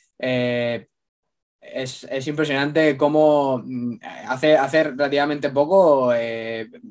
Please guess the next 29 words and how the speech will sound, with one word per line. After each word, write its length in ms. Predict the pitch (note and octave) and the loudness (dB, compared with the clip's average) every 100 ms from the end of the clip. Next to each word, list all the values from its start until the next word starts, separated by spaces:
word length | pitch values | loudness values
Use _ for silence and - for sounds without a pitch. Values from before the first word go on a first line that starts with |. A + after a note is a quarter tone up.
| B2+ | -12
Remy 240 | A#2 B2 C#3+ | -4 -2 -2
estaba 340 | C3+ B2+ B2 | 0 2 2
en, 180 | B2 A#2 | 0 -2
en 340 | A#2 A#2+ A2+ A2 | -4 -4 -6 -12
equipos 480 | A#2 B2+ B2+ B2 - _ _ _ _ _ | -10 -4 -4 -4 -10 _ _ _ _ _
que 80 | C3 | -2
no 60 | |
eran 140 | C3+ C#3 | -2 0
tan 100 | B2+ | 0
competitivos 460 | B2+ B2 B2+ C3 | -2 -2 -2 -2
como 140 | C3 A#2+ | -2 -2
podía 200 | A#2+ A#2+ | -2 -2
ser 160 | A#2+ | -4
Tasca, 400 | - - - B2 | 0 0 0 -2
Racing 360 | A#2+ C3+ C3+ B2+ | 0 -2 -2 -2
y 60 | A#2+ | 0
demás, 300 | A#2+ E3+ F3 | 0 0 -2
y, 220 | A#2 A#2 | -4 -6
y 40 | G#2+ | -4
cómo 180 | B2 | -2
ha 60 | B2 | 0
ido 300 | B2 A#2+ - A#2+ B2 B2 | 0 -2 -4 -6 -6 -2
paso 220 | C3 C3 | -2 -2
a 80 | A#2+ | 0
paso 260 | C3 C3 D#3+ C3 | 0 2 0 0
hasta, 720 | A2 A2 - A2+ A2 A2 G#2 G#2 _ _ | -2 -6 -4 -2 -2 -2 -6 -12 _ _
hasta 280 | A#2 B2 C#3 | -10 -6 -4
esta 180 | C3+ D#3 | 0 0
situación, 520 | D#3 D3 C3+ F3+ G#3+ | 2 2 2 0 -2